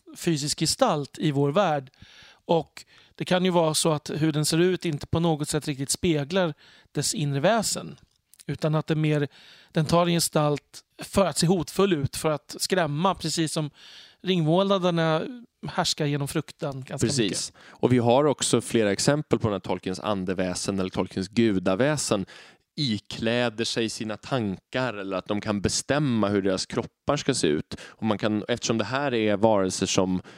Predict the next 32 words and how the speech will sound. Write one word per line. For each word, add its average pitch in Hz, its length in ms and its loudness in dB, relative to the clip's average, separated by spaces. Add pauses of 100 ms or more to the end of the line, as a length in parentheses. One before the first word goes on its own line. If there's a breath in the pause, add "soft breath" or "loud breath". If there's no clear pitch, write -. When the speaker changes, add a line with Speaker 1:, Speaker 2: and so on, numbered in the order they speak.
(320 loud breath)
Speaker 2:
i 107 80 0
sin 107 220 0
essens 143 560 0
är 92 220 -2
av 92 120 0
samma 92 280 -2
typ, 226 340 -4 (500 soft breath)
så - 160 -4
kan 110 100 0
man 98 120 2
fundera 95 320 0
på 95 160 0
om 90 100 -2
de 92 140 0
också - 280 -2
kan 98 280 -4
bestämma 101 720 -2
sitt - 200 -8
utseende. 101 760 -2 (240 loud breath)
Sen 110 180 -4
kanske 143 260 -2
de 233 40 2
inte 208 140 -2
kan 110 200 -4
bestämma 98 560 -4
att - 80 -10
de 101 140 -8
kan 95 160 -8
flyga 131 600 -4
bara 73 220 -4
för 123 80 -6
det. - 180 -8